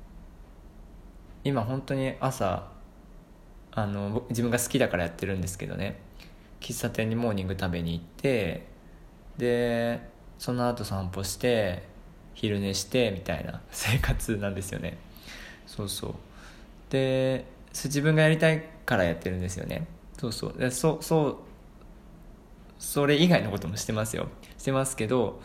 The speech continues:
なんかそういう過ごし方もできるんですよね。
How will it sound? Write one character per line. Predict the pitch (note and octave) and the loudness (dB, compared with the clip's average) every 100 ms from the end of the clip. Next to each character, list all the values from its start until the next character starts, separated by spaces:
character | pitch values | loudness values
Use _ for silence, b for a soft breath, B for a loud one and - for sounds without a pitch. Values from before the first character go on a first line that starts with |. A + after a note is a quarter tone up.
| B B B B B - | B B B B B -4
な | F3 | -2
ん | |
か | D3+ | 0
そ | - D3+ D#3 | 2 4 4
う | |
い | D#3 D#3 | 4 4
う | D#3 | 2
過 | - | 2
ご | D#3+ | 2
し | D3+ | 4
方 | E3+ E3 | 4 4
も | F2+ | 2
で | E2+ | 0
き | E2+ G2 | 0 -2
る | F2+ | -2
ん | |
で | F2+ | -4
す | - | -6
よ | - | -8
ね。 | D2+ C#2 | -6 -8